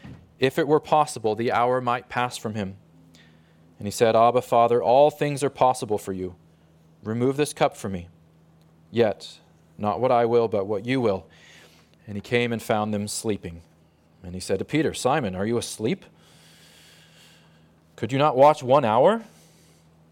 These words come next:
Watch and pray that you may not enter into temptation. The spirit indeed is willing, but the flesh is weak.' And again he went away and prayed, saying the same words. And again he came and found them sleeping, for their eyes were very heavy, and they did not know what to answer him.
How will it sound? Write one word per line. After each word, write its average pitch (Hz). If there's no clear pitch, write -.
Watch 151
and 117
pray 175
that 120
you 131
may 131
not 151
enter 131
into 120
temptation. 143
The 104
spirit 131
indeed 139
is 123
willing, 101
but 104
the 101
flesh 90
is 90
weak.' 117
And 98
again 110
he 110
went 113
away 113
and 110
prayed, 123
saying 113
the 110
same 110
words. 131
And 107
again 123
he 120
came 143
and 107
found 131
them 135
sleeping, 151
for -
their 123
eyes 135
were 120
very 131
heavy, 120
and 104
they 101
did 117
not 123
know 120
what 110
to -
answer 120
him. 87